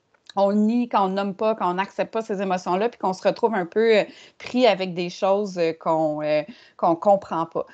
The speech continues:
Donc, plus vous allez, euh, être capable d'accueillir, là, ce que la science nous montre, c'est que plus qu'on est capable d'accueillir ces émotions-là puis cette situation-là, ben, moins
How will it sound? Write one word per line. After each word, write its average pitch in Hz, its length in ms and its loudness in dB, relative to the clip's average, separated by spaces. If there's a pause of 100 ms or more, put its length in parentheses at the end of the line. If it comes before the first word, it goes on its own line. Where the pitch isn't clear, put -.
(180)
Donc, 202 220 -2
plus 320 240 2
vous 247 180 -4
allez, 208 500 2
euh, 185 240 2
être 196 100 0
capable 202 440 -2
d'accueillir, 196 760 -4
là, 240 80 -4
ce 247 100 -10
que - 80 -4
la 180 180 0
science 220 380 -6
nous 226 60 -4
montre, 226 220 -4
c'est 214 80 -6
que - 80 -20
plus 269 80 -6
qu'on 226 160 0
est 202 80 -6
capable 208 300 0
d'accueillir 202 580 -2
ces 190 260 -6
émotions-là 190 540 0
puis 220 120 -18
cette 190 180 -2
situation-là, 185 880 0 (340)
ben, 196 160 2
moins 220 220 2